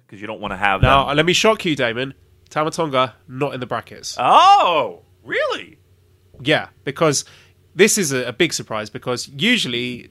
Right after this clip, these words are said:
Speaker 2: I mean, Tama Tonga's been around longer. He's the more experienced wrestler, I believe, and he's the guy who's been put in G ones and stuff in the past. So I'm really surprised that he's not here. I don't know what the reason for it is, but it's a shock.
Speaker 1: Yeah.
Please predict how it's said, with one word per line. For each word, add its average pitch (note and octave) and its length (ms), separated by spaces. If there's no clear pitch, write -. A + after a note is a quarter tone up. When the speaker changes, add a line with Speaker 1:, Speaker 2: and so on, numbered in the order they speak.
Speaker 2:
I C#3 60
mean, C#3+ 160
Tama E3+ 240
Tonga's C3+ 300
been B2+ 160
around A#2+ 240
longer. C3+ 320
He's B2 240
the A#2+ 60
more A#2+ 340
experienced A2 520
wrestler, A#2+ 300
I A2 80
believe, A#2 380
and A2 260
he's C3 220
the A#2 80
guy A2+ 220
who's G#2+ 200
been A2 280
put - 200
in A2 160
G A2+ 220
ones A2 320
and G#2+ 100
stuff - 240
in G#2 60
the G#2 60
past. A2 320
So A#2 220
I'm C3 280
really F3 280
surprised B2 680
that A#2 240
he's A#2 180
not B2 180
here. A2 160
I G#2 40
don't C3 160
know B2+ 40
what B2 100
the A#2 60
reason E3+ 320
for A#2+ 220
it - 100
is, A#2 280
but - 240
it's - 120
a A#2+ 40
shock. - 340
Speaker 1:
Yeah. G#3 300